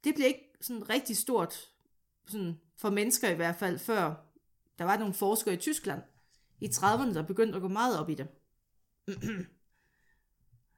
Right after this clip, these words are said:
Og Ivanov, han gik derfra, altså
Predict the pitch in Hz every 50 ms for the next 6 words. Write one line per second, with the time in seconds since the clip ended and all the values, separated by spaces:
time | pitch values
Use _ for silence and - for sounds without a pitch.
0 | _ _ _ - - - 392 415 415 - - - 262 277 311 302 254 226 226 226
1 | - 254 247 269 - 262 247 277 262 247 220 220 - 220 202 190 - - - 208
2 | 226 233 208